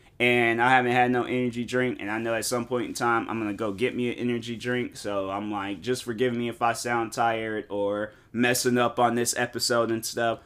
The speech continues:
but I'm like, I am way too deep into this episode, I am not turning back, so, um, but anyways, now I want to overall talk on, uh, Kim Kardashian and Kanye West, because, you know, seeing this, it's,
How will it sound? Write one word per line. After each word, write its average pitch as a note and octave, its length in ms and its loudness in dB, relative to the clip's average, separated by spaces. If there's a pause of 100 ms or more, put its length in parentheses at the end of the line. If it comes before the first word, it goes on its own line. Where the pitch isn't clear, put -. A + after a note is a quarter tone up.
(180)
but A#2+ 120 4
I'm C3+ 260 10
like, B2 240 6
I C3+ 160 8
am A#2+ 160 2
way C3 300 6
too C3 200 0
deep C3 300 -2
into B2 240 2
this B2+ 180 0
episode, B2+ 540 0
I A2+ 200 2
am G#2 200 -2
not B2 280 0
turning A2+ 360 -2
back, G#2 300 -4
so, A2+ 380 -2 (460)
um, C3+ 300 6
but D3+ 240 8
anyways, E3+ 840 6
now F#3 400 12
I E3+ 60 6
want E3 220 4
to D3+ 180 4
overall C3+ 380 6
talk B2 420 2
on, A2 520 0 (100)
uh, G#2+ 300 2 (100)
Kim C#3 260 0
Kardashian G#2 1040 -2
and F#2+ 220 -6
Kanye G2 460 -4
West, F#2+ 300 -6
because, F#2+ 600 -6 (360)
you C#3+ 220 8
know, C3+ 380 8
seeing D#3+ 500 2
this, D3+ 380 0
it's, C#3 340 2